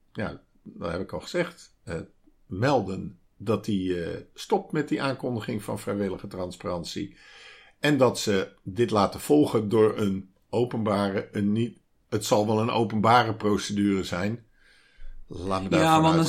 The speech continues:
Speaker 2: zijn er natuurlijk niet heel veel inschrijvers die dat
Speaker 1: Nee,
Speaker 2: kunnen doen.
Speaker 1: dus dat lijkt me een logische. En misschien zou je nog kunnen kiezen voor een concurrentiegerichte dialoog. Maar daar ben ik wel heel, eh,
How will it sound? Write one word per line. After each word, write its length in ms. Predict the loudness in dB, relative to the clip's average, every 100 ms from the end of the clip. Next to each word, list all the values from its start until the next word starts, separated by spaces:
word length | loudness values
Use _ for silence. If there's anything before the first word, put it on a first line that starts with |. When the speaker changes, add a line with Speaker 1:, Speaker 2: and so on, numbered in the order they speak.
| 6
Speaker 2:
zijn 100 | 6
er 100 | 6
natuurlijk 320 | 4 6 6
niet 180 | 8 6
heel 360 | 4 8 10 10
veel 420 | 6 4 6 4
inschrijvers 680 | 2 0 -2 -4 -4 -4 -2
die 120 | 2
dat 80 | 4
Speaker 1:
Nee, 100 | 4
Speaker 2:
kunnen 200 | 2 -4
doen. 120 | -6
Speaker 1:
dus 200 | -4 -4
dat 220 | 0 0 4
lijkt 280 | 4 4
me 60 | 2
een 100 | 0
logische. 920 | 2 4 6 4 0 -2 -2 -4 -4 -8 _ _ -6
En 480 | -4 -2 -2 -4
misschien 460 | -4 -4 2 2 4
zou 200 | 2 2
je 60 | 2
nog 160 | -2
kunnen 240 | -2 -2 0
kiezen 320 | -2 -4 -4
voor 220 | -4 -4
een 100 | -4
concurrentiegerichte 1200 | -4 -4 -4 -4 -4 -6 -6 -6 -4 -6 -8 -10
dialoog. 600 | -6 -2 2 2 0 -6
Maar 100 | -10
daar 80 | -6
ben 120 | -6
ik 60 | -6
wel 160 | -6 -6
heel, 400 | -6 -6 -6
eh, 100 | -8